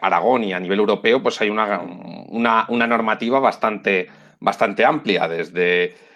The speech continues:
eh, leyes de transparencia, leyes de reutilización de la información, la ley treinta, treinta y siete dos mil siete, que luego se, se, también se actualizó, es, mm,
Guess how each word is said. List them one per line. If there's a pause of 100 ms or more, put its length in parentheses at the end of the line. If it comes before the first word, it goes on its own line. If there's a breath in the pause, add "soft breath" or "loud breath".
(220 soft breath)
eh,
leyes
de
transparencia,
leyes
de
reutilización
de
la
información,
la
ley
treinta, (300)
treinta
y
siete
dos
mil
siete,
que
luego
se, (480)
se,
también
se
actualizó, (300 loud breath)
es, (140)
mm,